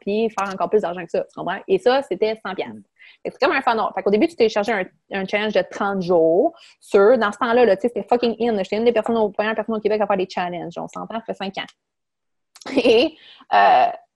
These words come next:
un challenge de trente jours sur comment booster ses réseaux sociaux. Après ça, tu voulais-tu un planificateur, tes réseaux sociaux? Puis ensuite de ça, ben, hey, il y a une formation pour comment utiliser les réseaux sociaux qui avec. Et là, j'ai fait mon premier cent mille en un mois avec ça.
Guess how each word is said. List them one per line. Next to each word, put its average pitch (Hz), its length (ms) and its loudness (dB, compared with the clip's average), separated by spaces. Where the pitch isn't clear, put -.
un 226 80 0
challenge 226 200 2
de 220 60 2
trente 214 240 -4
jours 214 180 4
sur 233 100 -4
comment 208 180 -2
booster 214 240 -2
ses 214 120 -2
réseaux 190 160 -6
sociaux. - 180 0
Après 240 160 0
ça, 214 140 -2
tu - 80 -12
voulais-tu 196 260 -2
un 262 60 0
planificateur, 269 580 -8
tes 240 80 -4
réseaux 208 140 -4
sociaux? 208 280 0
Puis 190 120 -8
ensuite 175 220 -10
de 180 80 -4
ça, 208 180 -4
ben, 180 140 -4
hey, 226 340 -2
il 180 60 -4
y - 20 -2
a 175 40 -4
une 175 60 -10
formation 202 440 -8
pour 196 120 -4
comment 196 160 -8
utiliser 170 300 -6
les 160 60 -6
réseaux 165 100 -6
sociaux - 220 -12
qui 180 100 -8
avec. - 240 -8
Et 254 80 2
là, 311 80 4
j'ai 240 100 0
fait 202 100 0
mon 196 120 -8
premier 190 220 -10
cent 180 200 -10
mille 180 160 -6
en 165 140 -8
un 165 140 -12
mois - 160 -10
avec - 160 -14
ça. - 100 -18